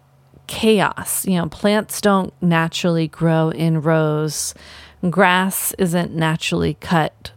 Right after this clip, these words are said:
like, straight and monocro-, monocultured, where it's, like, the monocropped, where it's the only plant in one place.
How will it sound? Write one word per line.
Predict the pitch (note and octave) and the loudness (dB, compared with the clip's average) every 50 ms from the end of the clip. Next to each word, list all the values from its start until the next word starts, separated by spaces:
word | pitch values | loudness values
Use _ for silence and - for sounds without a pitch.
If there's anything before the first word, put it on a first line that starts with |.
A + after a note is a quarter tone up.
| - - | -16 -8
like, | - D#3+ D#3 D#3 - - - _ _ _ _ - | -2 -2 -2 -2 -2 -6 -14 _ _ _ _ -14
straight | - - - - - - F#3+ E3+ D#3+ E3 - - | -10 -8 -6 -4 -2 0 2 2 2 0 -2 -4
and | - D#3+ D#3+ E3 D#3 D3 - - - _ _ _ _ _ _ _ _ _ _ - E3 C#3+ - _ _ _ _ - | -4 -2 -2 -2 -4 -6 -8 -14 -20 _ _ _ _ _ _ _ _ _ _ -8 -8 -8 -10 _ _ _ _ 0
monocro-, | F#3 F3 F3 F3 F3 F3 E3 D#3+ - - - - - - _ - | 2 4 4 4 4 4 2 0 -2 -2 -2 -2 -2 -2 _ 0
monocultured, | F3+ F3+ F#3 F#3 F#3 F3+ F3 E3+ D#3+ - - - - - - D#3+ D#3 - C#3+ D#3 G3 F#3+ - | 2 4 4 4 4 2 2 0 0 0 0 -2 -2 -2 -4 -4 -4 -2 -4 -4 -6 -8 -6
where | - D3 C#3+ | -6 -4 -4
it's, | D3 D3+ - - - | -6 -6 -8 -8 -6
like, | - D3 D3 D3 - | -6 -6 -6 -6 -4
the | - D#3+ D#3+ - - | -4 -4 -4 -4 -2
monocropped, | E3 E3 E3+ E3 E3 D#3+ - - - D#3 C#3+ C#3+ - - | -2 0 0 0 0 -2 -4 -2 -2 -2 -2 -2 -4 -4
where | E3+ D3 | -4 -4
it's | C#3+ C#3+ - - | -4 -4 -6 -6
the | - E3+ E3 - | -6 -6 -4 -2
only | F3+ E3 D#3+ D#3+ E3 E3+ E3 E3 E3 E3 - - - - - - - - _ - | -2 -2 -2 -2 -2 -2 -2 -2 -2 -4 -6 -10 -14 -20 -20 -20 -20 -20 _ -8
plant | - - G#3 F3+ F3+ E3+ E3 - - | -2 0 0 2 0 0 -2 -4 -4
in | - F3 | -2 -2
one | E3+ E3 D#3+ D#3+ | 0 0 -2 -2
place. | D3 - - F3+ D#3 B2+ G2 F3 - - - - - | -4 -2 -2 -2 0 -2 -4 -6 -8 -6 -6 -8 -8